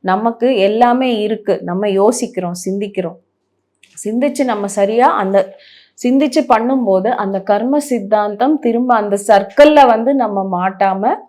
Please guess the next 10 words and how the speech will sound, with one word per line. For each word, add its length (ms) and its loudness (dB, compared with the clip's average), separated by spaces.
நம்மள 320 -2
நாம 360 -4
பாதுகாத்துக்கிறோம். 800 0
So 160 4
இது 200 2
எல்லாமே 680 6
ரைட் 500 -2
ஆட்டிடியூட். 680 -4
So 200 0
சைனா 520 6